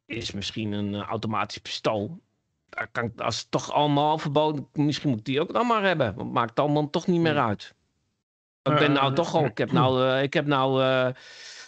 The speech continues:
Speaker 1: twee sterretjes en een astronaut heb ik, eh, in huis.
Speaker 2: Illegaal bemachtigd.
Speaker 1: Heb ik illegaal in huis.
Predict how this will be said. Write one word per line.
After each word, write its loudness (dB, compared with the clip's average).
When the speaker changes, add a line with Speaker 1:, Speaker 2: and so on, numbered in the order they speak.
Speaker 1:
twee 0
sterretjes 0
en -2
een 2
astronaut -2
heb -6
ik, -10
eh, 0
in -4
huis. -2
Speaker 2:
Illegaal 4
bemachtigd. 2
Speaker 1:
Heb 4
ik 2
illegaal 4
in 4
huis. 2